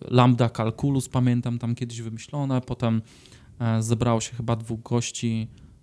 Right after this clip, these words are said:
e, Haskell i jakiś tam jeszcze, coś tam dopracowali, powstały pierwsze języki. Haskell jest chyba takim czysto funkcyjnym językiem, bo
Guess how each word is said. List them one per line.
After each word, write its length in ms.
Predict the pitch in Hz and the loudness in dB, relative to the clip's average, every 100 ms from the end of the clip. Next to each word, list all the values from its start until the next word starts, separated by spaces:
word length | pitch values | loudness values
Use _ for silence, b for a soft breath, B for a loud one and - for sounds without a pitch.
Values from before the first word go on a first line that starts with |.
| _ | _
e, 220 | 117 110 110 | -16 -16 -16
Haskell 640 | - 156 - - 147 135 - | -12 -10 -6 0 0 0 -2
i 360 | 120 123 127 | -6 -6 -10
jakiś 300 | - 165 143 | -14 -18 -16
tam 180 | - 123 | -8 -4
jeszcze, 340 | 135 180 - 175 | -4 -4 -4 -4
coś 200 | 151 - | -4 -4
tam 140 | 127 - - | -4 -4 -8
dopracowali, 760 | 123 - 123 131 113 165 160 | -4 -2 -2 -2 0 0 0
powstały 420 | 156 123 - 131 120 | -2 -4 0 0 2
pierwsze 320 | 123 120 120 | -2 -4 -6
języki. 380 | 117 143 - 123 b | -6 -8 -12 -14 b
Haskell 320 | - 165 - 143 | -2 0 0 -2
jest 140 | - | -2
chyba 140 | 143 | -4
takim 400 | 139 143 139 131 127 b b b b _ | -4 -4 0 -2 -2 b b b b _
czysto 320 | - 165 - | 0 2 2
funkcyjnym 560 | 123 117 104 120 120 110 | -2 -4 -2 -2 -2 -4
językiem, 480 | 113 113 110 107 107 | -8 -10 -12 -14 -14
bo 220 | 113 | -14